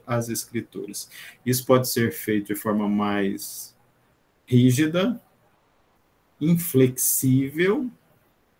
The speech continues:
ou pode ser feito de forma mais maleável.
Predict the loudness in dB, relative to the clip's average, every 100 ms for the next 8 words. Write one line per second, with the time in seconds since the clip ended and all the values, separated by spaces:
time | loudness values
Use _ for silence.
0 | _ _ _ 0 0 2 -2 -2 -4 -4
1 | -4 -4 -6 -6 -8 -10 -6 -4 -4 -4
2 | -4 -6 -8 -6 -4 -2 -2 -4 -6